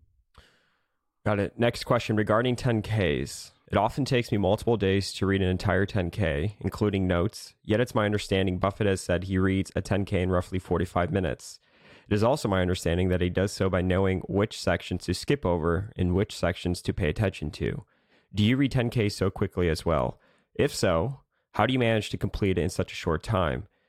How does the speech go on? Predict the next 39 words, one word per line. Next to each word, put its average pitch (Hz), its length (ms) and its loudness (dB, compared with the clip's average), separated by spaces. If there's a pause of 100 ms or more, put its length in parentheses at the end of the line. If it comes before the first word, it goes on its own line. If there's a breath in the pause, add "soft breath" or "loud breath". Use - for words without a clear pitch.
(120)
Do 104 80 2
you 107 100 4
actually 107 420 0
read 98 260 2
the 90 60 0
entire 98 340 2
ten 92 180 0
K 92 220 0
front 87 240 -4
to - 80 -6
back, 120 340 0
including 90 420 -2
notes, 117 640 -2
or - 80 0
do 90 80 -2
you 90 80 0
skip - 300 -2
to 107 100 -4
certain - 340 -2
sections 92 480 -4
while 82 140 0
focusing 113 580 0
on 85 200 0
other 113 180 2
sections 95 600 -2
that 82 120 0
are 85 80 2
important 85 440 -2
to - 60 -12
you? 65 320 -2
Question - 300 -4
mark. 64 260 -2 (400 loud breath)
If - 200 0
so, 120 460 2 (100)
which 113 240 -2
sections 104 400 0
do 92 100 -2
you 92 80 4
ignore, 92 540 0